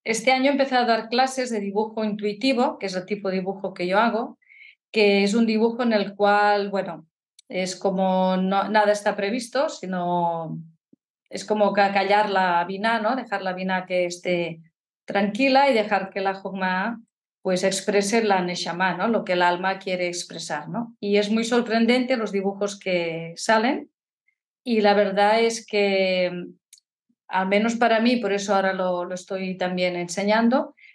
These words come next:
es un tipo de dibujo que es terapéutico, porque por un lado te relaja, es meditación,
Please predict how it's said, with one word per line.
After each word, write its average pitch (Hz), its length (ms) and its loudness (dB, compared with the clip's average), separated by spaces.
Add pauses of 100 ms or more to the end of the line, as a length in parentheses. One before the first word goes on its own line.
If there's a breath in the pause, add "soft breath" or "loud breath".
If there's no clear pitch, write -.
(280 loud breath)
es 220 180 2
un 233 160 2
tipo 233 240 4
de 233 60 6
dibujo 254 560 2
que 208 220 2
es 202 160 -6
terapéutico, 175 880 -4
porque 180 520 2
por 185 120 0
un 185 100 0
lado 202 280 4
te 190 100 -2
relaja, 190 760 -2
es - 240 -16
meditación, 185 920 -2